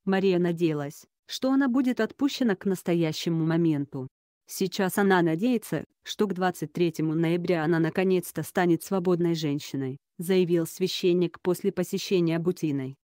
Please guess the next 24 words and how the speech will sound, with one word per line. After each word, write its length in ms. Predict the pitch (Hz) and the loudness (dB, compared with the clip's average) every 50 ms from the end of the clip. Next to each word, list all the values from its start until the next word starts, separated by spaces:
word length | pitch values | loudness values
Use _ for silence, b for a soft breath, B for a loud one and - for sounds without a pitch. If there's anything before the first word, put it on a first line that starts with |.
| _ _ _ _ _ _ _ _ _ | _ _ _ _ _ _ _ _ _
Потапов 480 | - 190 - - 190 180 - 165 156 165 | -4 -2 0 -2 -4 -2 -2 -4 -4 -2
добавил, 540 | 185 190 175 175 160 147 135 135 131 131 - _ _ _ | -2 0 2 2 0 0 -2 -6 -8 -10 -14 _ _ _
что 220 | - - - - 208 | -18 -10 -2 0 2
её 300 | 196 208 208 202 202 175 | 2 2 0 0 -2 -2
срок 260 | - - 190 190 185 | -4 -4 -2 -2 0
заканчивается 840 | 175 190 185 - 190 165 160 160 - - 160 165 165 160 - 180 165 | 0 -2 -2 0 0 0 0 -2 -4 -4 -2 -2 -2 -2 -2 -6 -6
в 60 | - | -4
конце 380 | - 180 175 - - 170 156 156 | -4 -4 -4 -4 -4 -6 -4 -2
года, 400 | - 226 262 233 180 151 147 - _ _ | 0 0 0 0 0 -2 -4 -8 _ _
но 180 | - 202 202 196 | 0 2 2 4
за 120 | 190 208 | 2 0
хорошее 500 | 185 - 175 165 165 180 196 - 196 180 | -2 -2 0 0 0 0 0 0 -2 -2
поведение 640 | 170 175 160 151 160 156 202 247 262 240 226 214 214 | -2 -4 -4 -4 -4 -2 0 0 2 2 2 2 2
её 240 | 214 202 214 202 196 | 2 2 2 2 2
могут 320 | 196 214 262 247 254 - | 2 0 0 0 0 0
отпустить 540 | 226 214 - - 185 - - - 196 175 - | -2 -4 -2 -4 -6 -6 -4 -6 -6 -4 -4
раньше. 540 | 185 170 160 147 147 143 - - 139 131 139 - _ _ _ _ _ _ _ | -4 -2 -2 -2 -4 -4 -8 -8 -10 -10 -10 -14 _ _ _ _ _ _ _
Он 180 | - 202 202 202 | 0 2 2 2
отметил, 600 | 196 202 - 226 262 302 - - 214 156 143 151 - _ _ _ | 0 0 2 2 2 2 2 0 -4 -6 -6 -8 -12 _ _ _
что 280 | - - - 202 196 | -10 -2 0 2 2
она 200 | 196 190 185 185 | 4 4 2 2
очень 380 | - 226 254 - - - 196 185 | 2 2 0 0 0 0 0 2
расстроена 640 | 190 190 180 - - 190 180 175 165 156 160 156 151 | 2 0 -2 -4 -2 0 2 4 4 4 2 0 0
приговором, 680 | - 175 165 170 160 151 156 151 143 143 135 135 139 | -2 -2 -2 -2 -4 -2 -4 -4 -4 -4 -6 -6 -8